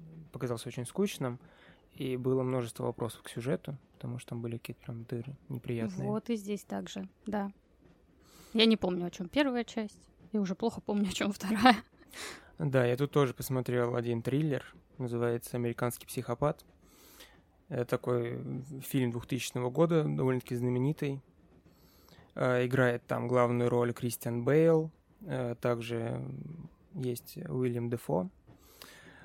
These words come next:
Speaker 1: Э, снял этот фильм, сняла Мэри Хэрон, э, которую можно знать по фильмам "Она же Грейс", "Секс в другом городе", "Тюрьма Оз". Э,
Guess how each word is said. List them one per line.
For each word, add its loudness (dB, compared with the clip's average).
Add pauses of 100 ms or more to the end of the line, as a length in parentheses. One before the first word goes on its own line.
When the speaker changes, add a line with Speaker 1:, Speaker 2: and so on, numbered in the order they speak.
(140)
Speaker 1:
Э, 6
снял 4
этот -2
фильм, 0
сняла 2 (160)
Мэри 2 (100)
Хэрон, 2 (560)
э, 0
которую 2
можно -6
знать -2
по -4
фильмам -4
"Она -2
же -6
Грейс", 0
"Секс -6
в -2
другом 0
городе", 0
"Тюрьма -2
Оз". -2 (1080)
Э, 6